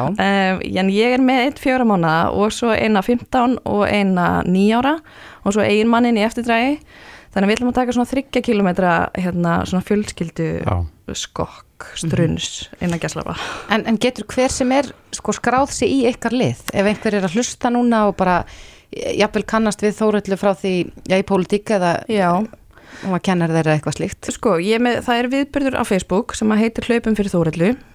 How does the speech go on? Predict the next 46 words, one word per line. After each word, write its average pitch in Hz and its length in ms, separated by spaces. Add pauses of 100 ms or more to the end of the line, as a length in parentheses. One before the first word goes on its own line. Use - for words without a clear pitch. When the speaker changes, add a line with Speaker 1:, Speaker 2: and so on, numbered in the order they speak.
Speaker 3:
Mhm. 160 180
Speaker 1:
sem 185 140
að 202 120
fólk 214 180
getur 208 260
meldað 208 360
sig 185 100
inn 165 100
í 196 220
og 190 220
hérna, 196 240
svo 208 120
bara 233 140
skráir 226 320
það 226 80
sig 208 160
í - 20
Reykjavíkurmaraþonið 185 840 (520)
og 208 60
svo 226 120
getur 262 180
það 254 100
haft 277 160
þá 262 100
samband 285 420
við 254 100
mig, 180 300 (180)
uh, 190 460
af 196 80
því 208 120
að 208 160
ég 233 80
var, - 80
það 233 240
þurfti 269 240
einhver 269 160
einn 294 100
að 285 120
skrá 285 180
sig 262 100
sem 247 140
liðstjóra 285 580 (600)
og, 233 200
þú 240 200
veist, - 240 (160)
svo 262 260